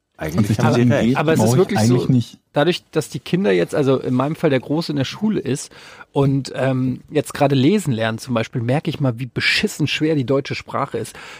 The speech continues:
Speaker 3: Das ist wirklich unfassbar kompliziert, teilweise so, so Sachen irgendwie zu erklären, warum die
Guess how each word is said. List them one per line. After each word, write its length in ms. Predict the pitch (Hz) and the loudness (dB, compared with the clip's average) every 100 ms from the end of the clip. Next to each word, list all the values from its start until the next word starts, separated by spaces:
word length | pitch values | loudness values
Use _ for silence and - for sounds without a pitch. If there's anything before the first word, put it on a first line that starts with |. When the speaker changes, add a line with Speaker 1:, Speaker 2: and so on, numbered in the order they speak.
| - | -8
Speaker 3:
Das 140 | 117 | -4
ist 160 | 127 123 | -4 0
wirklich 380 | 175 180 151 - - | 0 0 -6 -10 -2
unfassbar 840 | 220 226 - 196 - - 185 180 - _ _ _ | 2 2 2 -2 -2 -4 -2 -2 -6 _ _ _
kompliziert, 840 | - 165 - 147 - - 196 196 - _ | 0 0 0 -4 -4 -2 2 2 0 _
teilweise 600 | - 170 170 165 165 156 | -2 0 2 2 0 0
so, 460 | 147 147 147 143 - | -2 0 0 -2 -6
so 160 | 139 135 | -6 -4
Sachen 500 | 127 170 196 160 98 _ _ _ - | -4 -4 -4 -4 -8 _ _ _ -6
irgendwie 640 | 160 151 151 151 147 - - - _ _ _ _ _ _ - | -4 -2 0 2 0 -4 -20 -20 _ _ _ _ _ _ -14
zu 220 | - 175 | -4 -4
erklären, 580 | 131 - 156 190 180 143 | -4 0 2 4 2 0
warum 340 | 135 160 196 | 2 2 0
die 300 | 175 165 | 0 -2